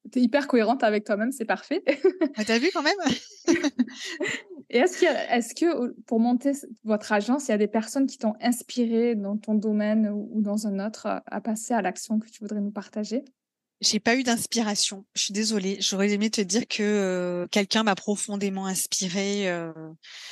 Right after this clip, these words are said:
Speaker 2: à passer à l'action, mais c'était pas le cas. Non,
Speaker 1: Mais il y a
Speaker 2: je pense
Speaker 1: peut-être
Speaker 2: que
Speaker 1: ta sœur qui t'a fait un grand déclic
Speaker 2: Oui,
Speaker 1: aussi,
Speaker 2: oui,
Speaker 1: qui
Speaker 2: alors,
Speaker 1: était <laughs>
Speaker 2: c'est pas, pas de personne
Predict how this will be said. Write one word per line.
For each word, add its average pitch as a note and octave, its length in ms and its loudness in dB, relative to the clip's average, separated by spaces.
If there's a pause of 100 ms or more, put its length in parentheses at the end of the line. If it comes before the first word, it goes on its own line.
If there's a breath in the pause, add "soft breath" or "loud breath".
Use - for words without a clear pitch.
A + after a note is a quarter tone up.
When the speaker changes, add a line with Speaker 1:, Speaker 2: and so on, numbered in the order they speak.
(200 loud breath)
Speaker 2:
à G3 100 2
passer G3+ 360 2
à G3+ 60 4
l'action, G3+ 540 0
mais E3 100 -18
c'était - 300 -8
pas - 120 -16
le - 60 -20
cas. - 120 -18 (380)
Non, E3+ 220 -16 (120)
Speaker 1:
Mais A#3 100 4
il A3+ 40 6
y - 20 6
a A3+ 40 4
Speaker 2:
je A3+ 40 -4
pense A3 140 4
Speaker 1:
peut-être G#3+ 140 4
Speaker 2:
que - 40 -10
Speaker 1:
ta A3 100 2
sœur A3+ 400 0
qui - 140 0
t'a G#3+ 140 0
fait G#3+ 140 -2
un G3 120 0
grand G#3+ 220 2
déclic G#3+ 300 0
Speaker 2:
Oui, E4 100 6
Speaker 1:
aussi, F4+ 180 6
Speaker 2:
oui, E4 160 6
Speaker 1:
qui D#4+ 60 6
Speaker 2:
alors, C#4 240 4
Speaker 1:
était F#3+ 100 2
<laughs> C4 180 4
Speaker 2:
c'est C#4+ 60 0
pas, C#4 160 6 (100)
pas C#4+ 120 4
de C#4+ 100 0
personne B3 340 0